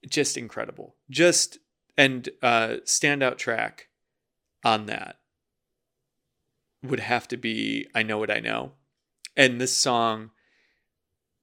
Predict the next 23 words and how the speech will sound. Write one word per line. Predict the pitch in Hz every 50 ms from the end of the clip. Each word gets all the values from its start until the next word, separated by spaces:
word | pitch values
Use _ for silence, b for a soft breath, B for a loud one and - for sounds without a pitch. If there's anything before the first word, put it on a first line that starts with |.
| _ _ _ _ _ -
every | 170 151 147 139 143 139
time | 139 139 131 117 113
it | 113 -
comes | - 110 113 - -
up, | - - - _ _ _ _ _ _ _ _ _ _ _ _ -
it | - 135 131 135 -
just | - - 135 139 135 123 110 - - - - - - - _ _ _ _ _ _ _ _ _ _ _ _ _ _ _ _ _ _ _ _ _ _ _ _ _ _
frees-, | _ - - - - - - - - - 139 139 143 151 160 160 147 123 -
like, | - 143 131 123 120 - - _ _ _ _ _ _
it's | - 151 127 - - - - - _ _ _ _ _ _ _ _ _ -
runner's | 139 127 123 123 131 139 143 147 160 156 135 - -
high | - 127 120 117 113 113 113 113 113 117 113 _ _ _ _ _ _ _ _ -
in | 135 113
a | 110
song. | - - - 110 95 90 101 98 110 _ _ _ _ _ _ _ _ _ _ _ _ _ _ -
And | 127 120 117 113 113 110 113 117 -
I | - 113 107 110
feel | - - 135 120 110
so | - - - 123 127
light | 143 156 67 64 -
on | 120 120 117
my | 117 110 110
feet | - - - - - -